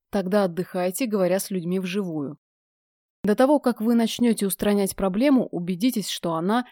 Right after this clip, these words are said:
не жалобный вопль вашей психики о пощаде. Итак, вы обеспечили себя правильным отдыхом, включили его в график и некоторое время его соблюдаете, не ставя больше никаких важных задач, даете время мозгу перезагрузиться.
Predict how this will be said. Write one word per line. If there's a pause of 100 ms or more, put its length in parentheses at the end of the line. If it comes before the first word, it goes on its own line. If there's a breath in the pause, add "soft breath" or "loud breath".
(200 soft breath)
не
жалобный
вопль
вашей
психики
о
пощаде. (1120)
Итак,
вы
обеспечили
себя
правильным
отдыхом, (420)
включили
его
в
график
и
некоторое
время
его
соблюдаете, (100)
не
ставя
больше
никаких
важных
задач,
даете
время
мозгу
перезагрузиться.